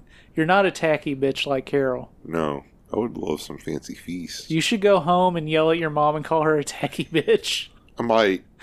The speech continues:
Speaker 1: <laughs>
Speaker 2: If I left now, I would definitely do it.
Speaker 1: <laughs>
Speaker 2: Um, I didn't think I would ever see a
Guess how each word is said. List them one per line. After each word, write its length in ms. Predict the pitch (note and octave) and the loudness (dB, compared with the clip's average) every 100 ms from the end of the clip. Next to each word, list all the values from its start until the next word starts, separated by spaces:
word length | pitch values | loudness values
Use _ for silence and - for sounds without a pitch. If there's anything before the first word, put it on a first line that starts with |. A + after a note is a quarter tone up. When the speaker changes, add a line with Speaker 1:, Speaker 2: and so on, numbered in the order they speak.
| - | -6
Speaker 1:
<laughs> 80 | - - - - F4 - A4 - - - - - - - | -4 -4 -6 -2 -2 0 0 0 -2 -6 -6 -10 -16 0
Speaker 2:
If 20 | A#2+ | 4
I 80 | |
left 260 | D#3 G3 A#2 | 8 6 4
now, 320 | G#2 E2+ A2 | -2 2 4
I 80 | G2 | 4
would 240 | D2+ D#2+ | 2 -4
definitely 420 | C2+ D2+ D#2 D#2 D2+ | -2 -4 -4 -6 -6
do 220 | D2+ D2+ | -4 -4
it. 120 | D2+ - - _ _ - | -4 -8 -20 _ _ -6
Speaker 1:
<laughs> 600 | - C3+ D#3+ A#3 G#3 A3+ | -4 -2 0 0 0 2
Speaker 2:
Um, 400 | G2+ G2 F2+ D#2+ - _ - _ _ - _ _ _ - | 6 6 4 0 -18 _ -20 _ _ -20 _ _ _ -4
I 40 | G2 | 2
didn't 280 | B2 - A#2 | 2 2 0
think 240 | C3 A#2 | -2 4
I 60 | A#2 | 6
would 160 | A2 | 8
ever 160 | G2+ F#2 | 6 2
see 500 | - G2+ F2+ F2 - | -2 0 2 2 2
a 340 | F2+ D2+ D2 | 2 2 0